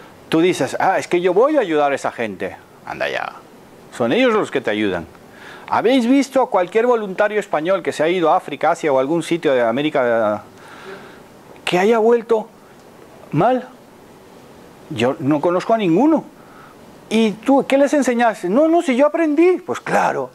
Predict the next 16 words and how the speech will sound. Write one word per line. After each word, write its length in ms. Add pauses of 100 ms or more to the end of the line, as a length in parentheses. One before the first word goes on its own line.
tú 100
vas 200
a 20
aprender, 340
ellos 200
también 320
aprenden. 500 (720)
E-, 160
el 140
intercambio 680
cultural 480
es 140
lo 100
que 120
realmente 440
importa. 440